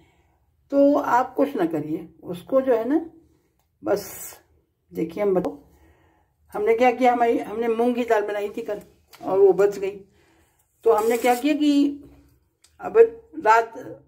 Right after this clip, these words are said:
रात हो गई थी, सुबह की दाल थी, तो बड़ा मन कर रहा था कि क्या करें अब जो है,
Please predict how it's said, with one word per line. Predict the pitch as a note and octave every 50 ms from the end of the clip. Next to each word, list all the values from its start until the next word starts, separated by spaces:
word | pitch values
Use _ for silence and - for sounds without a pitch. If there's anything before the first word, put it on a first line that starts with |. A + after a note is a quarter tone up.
| _ _ G3+
रात | G3+ A3 A3+ A3 A3
हो | A3+ G3+
गई | F#3 F#3 F#3
थी, | F3+ F3+ E3+ D3 C3 - _ _ _ _ _ _ _ _ _ _ _ _ -
सुबह | - F#3 F#3+ G#3 G3+ G#3
की | G#3
दाल | - F3 D#3+ D#3 E3+ E3
थी, | - F3+ F3 D3+ C3+ - - - _ -
तो | F3 F3+ F3+ F#3 F#3 F#3 - - - - - - _ _ _ _ _ _ _ _ _ _ -
बड़ा | E3+ E3+ F3 F3+ F3+ F3+ F3+ - - - - - - - -
मन | E3 E3 E3+ E3
कर | - E3+
रहा | E3+ E3+
था | E3+ F3
कि | G3 F3+
क्या | F3 - E3 D#3+ E3+ E3
करें | - D#3+ D3+ D#3 D#3+ D#3+
अब | D#3+ E3+ - C3+
जो | C#3
है, | C3+ D3+ D#3